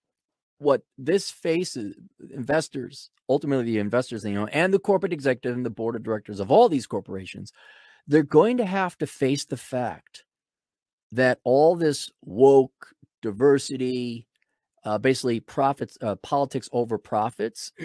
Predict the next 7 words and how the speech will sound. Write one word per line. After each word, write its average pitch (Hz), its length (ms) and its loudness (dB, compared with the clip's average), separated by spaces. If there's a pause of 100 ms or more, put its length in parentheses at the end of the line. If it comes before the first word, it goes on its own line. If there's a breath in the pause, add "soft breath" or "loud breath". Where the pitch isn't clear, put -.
(100)
<clears throat> - 260 -8
is 123 140 -4
not 151 220 2
sustainable, 139 640 -4 (880)
is 113 120 -8
not 117 200 -4
tenable. 120 440 -8